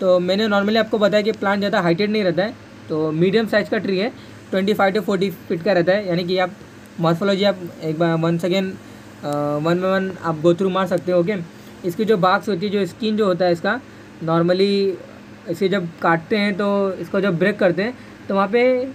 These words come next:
something black color का एक something पद-, अ, अ, पदार्थ या फिर हम substance ऐसा बोल सकते हैं कि वहाँ पे ooze out होता है। ओके, और अगर इसकी leaves की बात करें तो मैंने वही बताया कि भाला like structure होते हैं।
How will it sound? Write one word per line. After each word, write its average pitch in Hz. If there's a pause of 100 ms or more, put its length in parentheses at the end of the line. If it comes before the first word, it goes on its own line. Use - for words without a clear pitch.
(200)
something 208
black 185
color 226
का 240 (480)
एक 180
something 208 (140)
पद-, 180
अ, 180
अ, 160 (920)
पदार्थ 196
या 208
फिर 208
हम 214
substance 208
ऐसा 202
बोल 190
सकते 185
हैं 196
कि 208
वहाँ 202
पे 220
ooze 214
out 220
होता 147
है। 143
ओके, 190 (720)
और 202
अगर 220
इसकी 240
leaves 220
की 226
बात 214
करें 214
तो 214
मैंने 208
वही 208
बताया 202
कि 208
भाला 170
like 180
structure 190
होते 170
हैं। 180